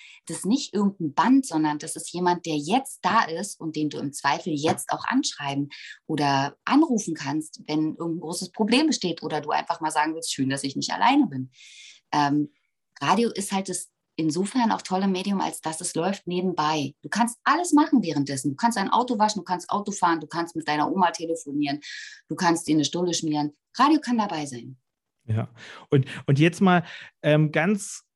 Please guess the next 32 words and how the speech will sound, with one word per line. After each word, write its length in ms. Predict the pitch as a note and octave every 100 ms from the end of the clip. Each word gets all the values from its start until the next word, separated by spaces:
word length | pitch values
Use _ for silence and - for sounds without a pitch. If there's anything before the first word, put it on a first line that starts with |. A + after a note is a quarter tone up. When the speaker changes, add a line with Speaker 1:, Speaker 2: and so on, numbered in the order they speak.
| -
Speaker 2:
konkret, 600 | F3 D#3+ C#3+ C#3 C3+ B2
wie 280 | D3 F3+ D3
war 280 | C#3 D3 G#3+
das, 280 | C4+ B3+ -
als, 360 | D#3+ E3+ E3
als 220 | F3+ D#3+
die 100 | -
Corona-Krise 960 | E3 E3 C#3+ D#3 F3 E3 - D#3 D3+ - -
ausbrach? 600 | C#3 D#3+ - C3 A#2 A#2
Musstest 540 | C3 D#3+ - G3 -
du 60 | E3
dann 340 | D#3+ D#3 D3+
Radio 300 | C3+ C#3 D3+
von 180 | - C3+
zu 160 | A#2+
Hause 260 | D3 D#4 B3+
machen 320 | D#3+ B2 C3
oder 200 | B2+ C3
bist 240 | B2 D3 D3
du 20 |
dann 180 | C3+ C#3+
auch 200 | D#3 D#3+
ins 120 | -
Studio 360 | - B2+ A#2+
gefahren? 400 | A#2 A2+ A2+ A2+
Oder 200 | G#2+ A#2
wie, 280 | B2 D3 C#3+ - -
wie 180 | C#3 C#3
lief 280 | E3 D4 -
das 200 | A#3+ -
denn 200 | A#2 G2+
da? 160 | F#2+